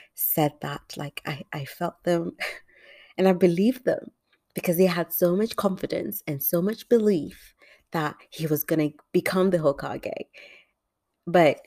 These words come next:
of course, we know that his skill level and he, he still had other things to, um, to learn.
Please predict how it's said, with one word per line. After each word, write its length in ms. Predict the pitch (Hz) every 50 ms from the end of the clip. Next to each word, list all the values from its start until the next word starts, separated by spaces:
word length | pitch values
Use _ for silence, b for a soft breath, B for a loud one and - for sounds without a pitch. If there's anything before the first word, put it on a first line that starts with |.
| _ _ - -
of 100 | - -
course, 220 | - 165 147 -
we 100 | 151 151
know 160 | 156 147 143
that 200 | 135 143 - -
his 220 | 147 170 165 - -
skill 200 | - - 190 180
level 480 | 175 175 170 - 170 170 170 165 - -
and 220 | - 147 156 147
he, 260 | 151 143 156 160 165 - -
he 60 | -
still 220 | - - - 196 180
had 160 | 170 160 -
other 180 | - 156 - 160
things 340 | - - 156 156 156 151 -
to, 380 | - - - 165 156 151 127 - -
um, 360 | 160 160 156 156 151 160 - _ _ _ _ _ _ _ _ _ _ _ _ _ - - - _ - -
to 100 | - 208
learn. 460 | 202 165 151 151 156 160 180 208